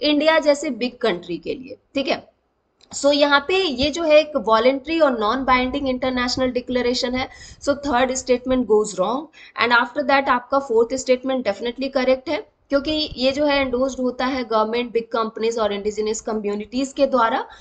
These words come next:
जो भी एनजीओज and all हैं वो इसमें help करते हैं। And after that जो आपके इंडिया है वो signatory इसका नहीं है, तो इंडिया ने अभी तक भी sign नहीं किया है इसको, न्यूयॉर्क Declaration on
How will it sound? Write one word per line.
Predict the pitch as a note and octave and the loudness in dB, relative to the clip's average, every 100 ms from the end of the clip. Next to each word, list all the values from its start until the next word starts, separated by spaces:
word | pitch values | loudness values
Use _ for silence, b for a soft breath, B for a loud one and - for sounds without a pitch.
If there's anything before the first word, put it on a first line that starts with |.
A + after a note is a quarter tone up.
| B B3+ | B -2
जो | C#4 | 0
भी | C#4 | 2
एनजीओज | C4 B3+ B3 B3+ B3+ | 0 0 2 2 2
and | A#3+ | 0
all | A3+ A3+ | -2 -2
हैं | B3+ A3 | -2 -2
वो | G#3+ | 0
इसमें | G#3+ A3 A3+ | 0 0 -4
help | A#3 A3 - | -4 -6 -4
करते | G3+ F#3+ G#3+ | -4 -4 -6
हैं। | B3 C4 B B B - | -4 -6 B B B 0
And | A3+ A3 A3+ | 4 4 4
after | C4 C4 | 2 2
that | C4 C#4 - | 2 0 -4
जो | G3 A#3 B3 | 2 2 2
आपके | - G#3+ - A#3+ A#3+ F#3+ _ _ _ _ _ _ _ G3 G#3+ | 0 0 0 -2 0 -2 _ _ _ _ _ _ _ -10 0
इंडिया | A#3 A#3+ D4 | 2 4 4
है | D#4 A#3+ C4 | 4 2 0
वो | G#3 B3+ C#4+ | 2 2 2
signatory | C#4+ A#3 A3 A3 A3+ C#4 | -2 0 0 0 -2 -4
इसका | A3 G#3+ - B3 | -4 -8 -4 -4
नहीं | G#3+ G#3 G#3+ A3+ F3+ | -4 -6 -4 -2 -2
है, | |
तो | E3+ G#3+ | -2 -4
इंडिया | A3+ G#3+ G#3+ B3+ C4 | 0 0 2 2 2
ने | B3+ B3+ | 0 -2
अभी | G3+ G3+ B3 | -2 -4 -6
तक | A#3+ A3 - | -8 -8 -6
भी | C4 D4 | -4 -4
sign | - - - G3+ A3 B3+ | -8 -12 -6 -4 -4 -4
नहीं | G#3+ G#3+ A#3+ B3+ | -6 -6 -6 -6
किया | A3 G3+ F#3+ | -4 -4 -4
है | G3+ F#3+ | -4 -4
इसको, | - C4 C#4+ | -6 -4 -4
न्यूयॉर्क | A3 F#3+ F#3+ G3+ G3+ | -4 -4 -4 -6 -10
Declaration | G3 F#3+ F3+ F3+ G3 | -8 -6 -6 -8 -10
on | A3+ | -10